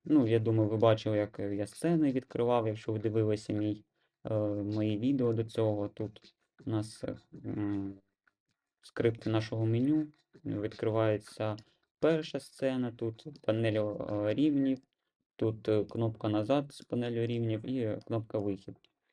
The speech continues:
Е, ну, тут, е, тут ви бачили, тут я нічого не змінював, і тут я нічого не змінював. Так, е, все те ж саме. Е, тобто давайте зараз я вам покажу другий рівень.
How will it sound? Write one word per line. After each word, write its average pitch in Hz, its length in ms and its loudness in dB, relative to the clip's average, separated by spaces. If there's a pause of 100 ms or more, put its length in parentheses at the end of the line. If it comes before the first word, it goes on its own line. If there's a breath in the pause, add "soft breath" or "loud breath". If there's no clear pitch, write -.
(480)
Е, 113 40 -4 (340)
ну, 139 120 -2
тут, 120 300 -8
е, 101 340 -6
тут 104 200 -8
ви 107 60 -4
бачили, 127 580 -4
тут 110 280 -6
я 113 60 -2
нічого 104 400 -6
не 104 120 -4
змінював, 135 640 0 (500 loud breath)
і 127 100 -4
тут 110 280 -8
я 104 60 -4
нічого 101 340 -4
не 101 120 -4
змінював. 101 460 -8 (200)
Так, 98 280 -8 (560)
е, 104 120 -4
все 147 280 -8
те 143 160 -8
ж - 140 -12
саме. 98 420 -2 (360)
Е, 104 240 -6
тобто 110 260 -6
давайте 107 400 -4
зараз 101 340 -8
я 107 80 -6
вам 104 200 -8 (100)
покажу 107 380 -8
другий 117 340 -6
рівень. 147 400 -4